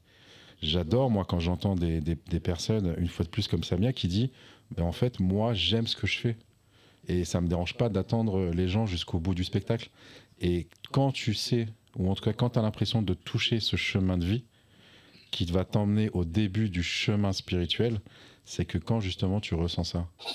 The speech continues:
quand tu ressens que tu prends du plaisir à faire ce que tu fais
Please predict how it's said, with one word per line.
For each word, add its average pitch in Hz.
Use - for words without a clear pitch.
quand 85
tu -
ressens 85
que -
tu -
prends -
du 82
plaisir 90
à 80
faire 98
ce -
que -
tu -
fais 87